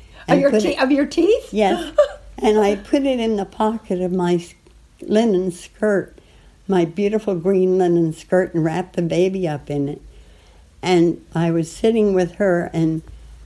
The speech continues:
Speaker 2: she was still having pain. And so at that point, this woman came in.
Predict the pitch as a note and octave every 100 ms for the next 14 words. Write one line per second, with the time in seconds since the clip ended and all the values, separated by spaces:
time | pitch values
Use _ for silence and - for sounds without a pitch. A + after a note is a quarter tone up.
0 | - - - - A#3 G#3 F#3 F3+ - -
1 | G#3 G3 F3+ F3 - - - - - -
2 | - - F#3+ G3+ F#3+ F3+ F3 - A#3+ G3
3 | E3 F3+ - - - - - - - G3+
4 | F#3+ F#3 - - - - - - - -
5 | - F#3+ F3 - - - - - F3+ F3+
6 | - G3 G#3+ - - G#3+ F3+ E3+ D#3+ -
7 | - - - - - - - - - -
8 | - G3+ F#3 - - - - F#3 G#3 B3
9 | B3+ C4+ - F#3+ F#3 G3 F3 E3 F3